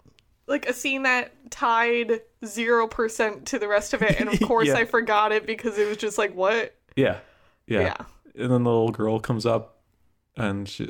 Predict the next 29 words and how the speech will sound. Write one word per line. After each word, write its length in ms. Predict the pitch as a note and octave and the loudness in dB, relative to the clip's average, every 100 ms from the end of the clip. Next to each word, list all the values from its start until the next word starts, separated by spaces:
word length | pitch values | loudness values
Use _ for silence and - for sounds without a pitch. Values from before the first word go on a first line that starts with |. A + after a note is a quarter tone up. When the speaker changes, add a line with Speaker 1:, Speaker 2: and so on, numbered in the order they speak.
| A#2+ - | -10 -12
Speaker 2:
she's 100 | A2 | -6
like, 220 | A2 B2 - - - E3 | -4 -6 -8 -20 -20 -14
"Do 100 | G3+ | -4
you 120 | D4 | -2
read 220 | B3+ C#4 G4+ | 0 0 0
'em 140 | F#4 | 2
all?" 400 | E4+ F4 E4+ C4+ | 2 4 2 0
And 140 | G3 F#3+ | -2 -4
it's 120 | - | -2
like, 200 | D#3 A#2+ | -2 -2
"What 340 | D3+ F3+ F#4 - | 0 0 0 0
is 160 | E3+ C3+ | -2 0
happening?" 680 | G3+ A#3 G#4+ - A2+ A2+ - | 2 2 2 0 0 -2 -4
And 180 | B2+ B2 | -2 0
then 200 | B2 A#2 | 2 2
Speaker 1:
Yeah. 200 | G3 - - - - _ _ | 0 -2 -10 -20 -20 _ _
Speaker 2:
shot 320 | - C3 A2+ | -4 0 2
of 80 | A2+ | 2
newspaper 440 | A2 G#2 A2+ G#2+ | 0 0 -2 -2
about 240 | A2 G#2+ G#2+ | -2 -4 -4
the 80 | G#2 | -6
squids. 420 | - A2 G2+ G2 - | -2 -2 -2 -6 -8
So, 200 | - A2 | 0 0
you 180 | G#2 | 2
know, 180 | G#2 G2 | 0 0
that's 240 | F#2+ G2 - | -2 -4 -6
a 60 | |
going 320 | G#2 G2+ G2 | -4 -2 -4
concern. 560 | F#2+ F#2+ - G2 F#2+ | -6 -10 -8 -8 -8